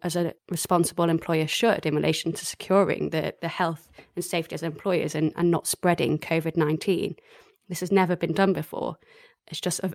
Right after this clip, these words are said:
a very testing time for directors, which leads me on to my next question. Um, now, we're both litigators.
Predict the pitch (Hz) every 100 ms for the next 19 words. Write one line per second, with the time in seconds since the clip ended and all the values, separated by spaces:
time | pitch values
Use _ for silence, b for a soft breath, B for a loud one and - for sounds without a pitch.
0 | - 180 175 165 160 156 _ _ - 180
1 | - - 165 170 151 151 156 170 165 151
2 | 151 - - - - _ _ _ _ _
3 | 208 - 220 214 208 196 180 180 180 165
4 | 160 165 170 170 - - 185 160 - -
5 | 170 156 - 160 170 170 185 180 175 185
6 | 185 - 156 151 - 190 -